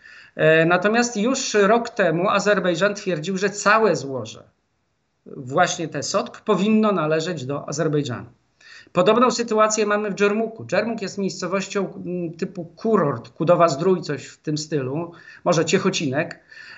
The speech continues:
E, i wydawałoby się, że tam nic wielkiego nie ma. Obok jest ogromne złoże Amulsar, jedno z największych złóż złota w regionie. E, Amulsar zawiera podobno również uran.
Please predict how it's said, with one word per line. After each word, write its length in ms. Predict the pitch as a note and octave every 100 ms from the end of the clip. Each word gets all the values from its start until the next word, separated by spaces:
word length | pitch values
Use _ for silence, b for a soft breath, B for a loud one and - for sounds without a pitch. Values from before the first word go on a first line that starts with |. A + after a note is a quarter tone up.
| -
E, 460 | D#3+ D#3+ E3 E3
i 120 | F3 F3
wydawałoby 540 | F#3 F#3 F3+ F#3+ F#3
się, 360 | - F#3+ F3+ - -
że 180 | E3 F3
tam 180 | F#3
nic 240 | G3+ G3 F3+
wielkiego 400 | F#3+ G3+ G3 G3+
nie 160 | G#3
ma. 220 | C3+ F#2+ - b b -
Obok 380 | G3+ G#3+ G#3+
jest 380 | F3+ F#3 - - -
ogromne 460 | D3 F3+ G3 F#3
złoże 400 | C3+ D#3 D#3 E3+ -
Amulsar, 680 | F3 D#3 C#3+ - A2+ A2 -
jedno 240 | D#3 E3+
z 80 | D#3+
największych 520 | E3+ E3 G#3+ A#3 G3+
złóż 480 | C3 C#3+ F3+ - - - D#3+
złota 640 | A#2 E3+ E3+ E3+ E3+ E3+
w 80 | D3+
regionie. 560 | F3 C#3+ D#3+ A#2+ A#2 A#2 B B B B
E, 460 | D#3 D#3 D#3 D#3+ -
Amulsar 560 | G3 A3+ A#3 G3+ G3 F#3+
zawiera 380 | F#3+ F#3 G#3
podobno 460 | G3+ F#3+ F3+ F3+ F#3+
również 360 | E3+ F#3+ F3+ -
uran. 420 | G3 D3 G2+